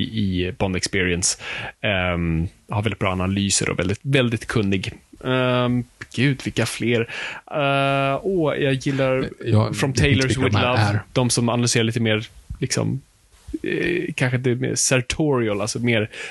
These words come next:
Speaker 1: alltså skrädd-, på skräddarnivå. Men, men det är om man gillar kläderna.
Speaker 2: <laughs>
Speaker 1: Eh, men det är väl de. Jag, Dutch Bond-fan har jag inte kollat in.
Speaker 2: Aha. Det är ändå kul.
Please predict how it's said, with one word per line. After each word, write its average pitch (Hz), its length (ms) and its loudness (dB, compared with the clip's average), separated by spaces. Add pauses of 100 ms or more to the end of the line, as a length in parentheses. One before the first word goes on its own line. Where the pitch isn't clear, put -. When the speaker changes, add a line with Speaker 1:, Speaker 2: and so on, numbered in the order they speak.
Speaker 1:
alltså 113 240 -2
skrädd-, 127 680 -2
på 143 100 2
skräddarnivå. 120 1000 0
Men, - 140 2 (120)
men 139 100 4
det 143 60 2
är 143 40 4
om 123 80 4
man 120 100 4
gillar 104 160 4
kläderna. 98 400 0
Speaker 2:
<laughs> - 40 4 (400)
Speaker 1:
Eh, 113 280 2
men 135 120 -2
det 151 120 0
är 165 40 4
väl 156 100 0
de. 127 260 0
Jag, 160 220 2
Dutch 165 520 0
Bond-fan 165 320 0
har 143 100 2
jag 135 80 4
inte 120 140 0
kollat 95 260 0
in. 69 140 0 (760)
Speaker 2:
Aha. 101 380 4 (1400)
Det 127 80 2
är 110 120 4
ändå 123 180 -2
kul. 123 240 0